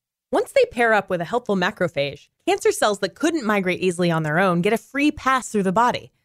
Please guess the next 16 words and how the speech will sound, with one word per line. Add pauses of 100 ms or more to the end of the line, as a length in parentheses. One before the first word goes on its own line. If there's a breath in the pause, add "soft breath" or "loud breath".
(240)
The
problem
is
that
a
lot
of
cancerous
cells
sneak
through
the
body
without
being
noticed.